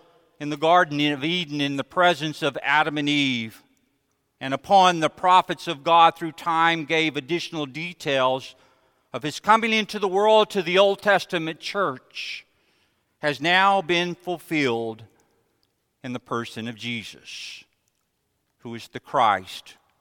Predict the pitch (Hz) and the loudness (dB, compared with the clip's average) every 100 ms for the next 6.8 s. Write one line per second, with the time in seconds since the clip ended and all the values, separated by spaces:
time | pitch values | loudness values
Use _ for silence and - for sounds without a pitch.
0 | _ _ _ _ _ _ - 147 135 151 | _ _ _ _ _ _ -14 -2 4 8
1 | 160 170 185 185 160 165 165 170 160 - | 8 8 6 2 -4 0 0 -2 -8 -8
2 | 170 147 135 113 101 101 101 _ _ _ | -6 -2 -2 -2 -4 -12 -18 _ _ _
3 | _ _ _ _ _ _ 185 180 185 - | _ _ _ _ _ _ -2 -2 -2 -6
4 | - 175 151 120 107 104 - - _ _ | -2 2 2 0 -6 -10 -14 -18 _ _
5 | _ _ _ _ _ - 110 117 123 120 | _ _ _ _ _ -16 -10 -6 -6 -6
6 | 127 135 123 101 95 - - | -4 -2 -2 -4 -10 -18 -20